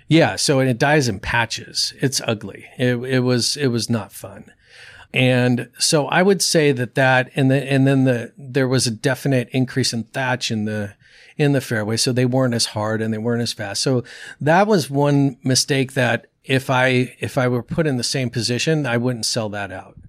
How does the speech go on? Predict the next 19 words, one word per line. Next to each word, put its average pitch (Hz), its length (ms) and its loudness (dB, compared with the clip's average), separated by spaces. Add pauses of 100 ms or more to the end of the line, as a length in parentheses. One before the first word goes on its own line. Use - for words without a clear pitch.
(520)
Um, 110 480 -2
it 135 120 2
is 151 200 4
a 160 40 -2
quite 143 300 -2
an, 135 140 -2
it 135 200 -2
is 139 240 0
an 139 60 -2
operation 127 720 -2
to, 104 420 -8
especially 131 440 -2
when 131 140 2
you 127 80 0
have 120 120 -2
thirty-six 127 580 -4
acres 120 360 -6
of, 110 120 -10
s-, - 160 -10